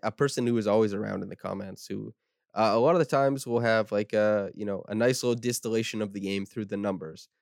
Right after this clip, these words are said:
I'm not sure if he visits cleaning the glass the morning after and kinda, you know, does, like, copy and paste of the numbers, but every once in a while I see, like, you know, he'll, he'll put down the numbers and he'll say, "Here are my takeaways. Uh, you know, there's some correlation here."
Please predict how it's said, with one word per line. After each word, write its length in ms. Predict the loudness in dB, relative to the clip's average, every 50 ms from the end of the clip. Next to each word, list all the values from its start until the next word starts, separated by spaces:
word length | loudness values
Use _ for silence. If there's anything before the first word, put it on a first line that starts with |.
| _ _ -8
I'm 100 | -4 0
not 140 | 0 0 0
sure 160 | 0 0 0
if 120 | 0 0
he 200 | -2 -4 -4 -4
visits 460 | -6 -4 -4 -4 -2 -2 -4 -6 -6 -10
cleaning 360 | -8 -6 -6 -4 -4 -4 -6
the 80 | -8
glass 420 | -8 -4 -2 0 2 0 0 -2 -6
the 120 | -14 -12
morning 340 | -10 -8 -8 -6 -6 -4 -4
after 400 | -2 -4 -4 -2 -2 0 0 0
and 260 | 0 -2 -6 -10 -14
kinda, 320 | -12 -10 -10 -10 -10 -12 -14 _ _ _ _ _ _ _ _ _ _ -10
you 80 | -6
know, 100 | -4 -4
does, 280 | -2 0 -2 -2 -2 -2
like, 160 | -2 -4 -2
copy 280 | -2 -2 -2 0 0 -2
and 100 | -4 -2
paste 280 | -2 -2 -2 -2 -6
of 60 | -10 -6
the 100 | -2 0
numbers, 380 | 0 0 0 -2 -4 -4 -4
but 220 | -2 -4 -4 -2 _
every 220 | -2 0 2 4 4
once 220 | 4 2 0 0
in 60 | -2
a 20 | 0
while 200 | 2 2 2 2
I 80 | 2 0
see, 200 | -2 -4 -4 -2
like, 240 | 0 0 -2 -2 -8 -20 _ _ _ _ _ _ _ _ _ -10
you 60 | -6
know, 120 | -4 -4 -2
he'll, 220 | 0 0 0 -2 -2
he'll 280 | -4 -6 -6 -6 -8 _ _
put 160 | -4 -2 0
down 180 | 0 0 0 0
the 80 | 0 2
numbers 460 | 2 2 2 0 0 -2 -2 -4 -6
and 80 | -6
he'll 60 | -6 -4
say, 320 | -2 -2 -2 -2 -2 -6 _ _ _ _ _ _
"Here 200 | -4 0 2 2
are 60 | 2 2
my 160 | 2 0 0
takeaways. 680 | 2 0 -2 0 0 0 0 0 0 -2 -6 -10 -10
Uh, 60 | -10 -8
you 160 | -6 -2 0
know, 140 | 0 2 2
there's 200 | 2 0 -2 -2
some 120 | -6 -8
correlation 600 | -6 -2 0 0 2 2 0 -2 -2 -4 -10 -14
here." 260 | -16 -16 -18 -20 -20